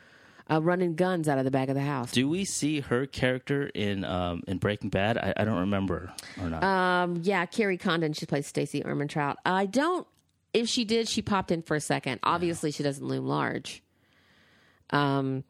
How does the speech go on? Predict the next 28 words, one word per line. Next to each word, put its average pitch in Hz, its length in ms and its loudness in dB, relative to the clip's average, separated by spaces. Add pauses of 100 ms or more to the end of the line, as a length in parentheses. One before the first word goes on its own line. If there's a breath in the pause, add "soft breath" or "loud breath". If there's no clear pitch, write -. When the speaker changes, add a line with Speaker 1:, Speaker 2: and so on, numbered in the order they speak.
Speaker 2:
Again, 117 300 2
there. 98 280 2 (140)
It's 95 220 -10
just, - 160 -6
so 110 120 4
she's 110 180 -4
playing 135 200 0
the 113 60 -2
same, 95 480 -2 (340)
it's - 160 -6
that 90 180 -2
same 90 260 0
type 85 200 -2
of 82 80 -8
thing. 87 280 -2
Speaker 1:
Right. 254 440 0
You 233 140 0
know, 240 120 0
and 240 80 0
again, 247 280 0
like, 220 140 0
I 233 100 2
feel 277 180 -2
like 247 200 0
I 226 100 4
can 233 160 0
remember 214 400 0
Ernesto 156 920 2